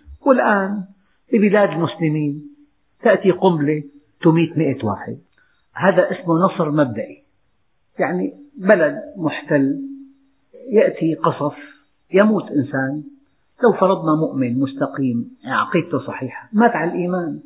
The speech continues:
الأكمل أن ننتصر نصر تقليدي فنسترجع الأرض ونقهر من احتل أرضنا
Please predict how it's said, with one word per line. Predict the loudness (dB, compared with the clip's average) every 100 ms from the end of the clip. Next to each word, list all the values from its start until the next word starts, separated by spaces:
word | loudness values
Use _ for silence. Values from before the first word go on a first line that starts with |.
| -20 _ _ -10
الأكمل | -8 -2 -2 0 2 2 0 -2 -2
أن | 0
ننتصر | 0 -2 -4 -6 -10 -14 _ _ _ _ _ _ -4
نصر | -2 0 0
تقليدي | 0 -2 0 -2 0 -4 -8 -20 -20 _ _ _ _ _
فنسترجع | -4 -2 2 0 2 2 2 0 -2
الأرض | 0 -2 -4 -12 _ _ _ -2
ونقهر | 2 2 0 -6 -2 0 0 -2 -4 -4
من | 0 2 2 -2
احتل | -4 -2 0
أرضنا | -2 -6 -10 -14